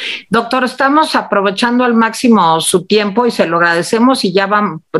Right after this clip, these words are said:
prometemos, Jaime y yo, portarnos bien y, y, y ya no darle tanta lata. Pero una pregunta. Sabemos ahora más o menos prevenir, eh, la enfermedad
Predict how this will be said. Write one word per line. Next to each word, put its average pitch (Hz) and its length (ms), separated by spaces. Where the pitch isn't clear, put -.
prometemos, 202 640
Jaime 226 320
y 214 60
yo, 208 240
portarnos 196 560
bien 196 260
y, 165 220
y, 180 300
y 175 80
ya 196 120
no 208 200
darle 180 340
tanta 175 400
lata. 156 460
Pero 190 200
una 262 360
pregunta. 156 580
Sabemos 339 1000
ahora 196 460
más 220 480
o 185 100
menos 175 540
prevenir, 185 760
eh, 147 200
la 147 160
enfermedad 143 680